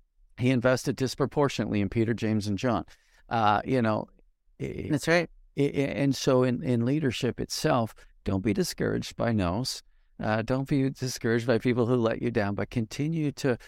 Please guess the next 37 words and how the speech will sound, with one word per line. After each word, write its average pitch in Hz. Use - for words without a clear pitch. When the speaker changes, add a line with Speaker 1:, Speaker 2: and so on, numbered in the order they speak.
Speaker 1:
to 131
hold 135
a 98
high 120
standard 117
for 104
where 110
you're 113
going, 107
why 113
you're 104
going 107
there, 90
and 92
what 104
you're 90
asking. 104
You'll 117
find 123
the -
people. -
If -
your 160
vision 139
is 113
compelling 123
enough 151
and, 120
and 110
it's 110
rooted 131
in 107
something 113
that 107
excites 104
people, 65
which, -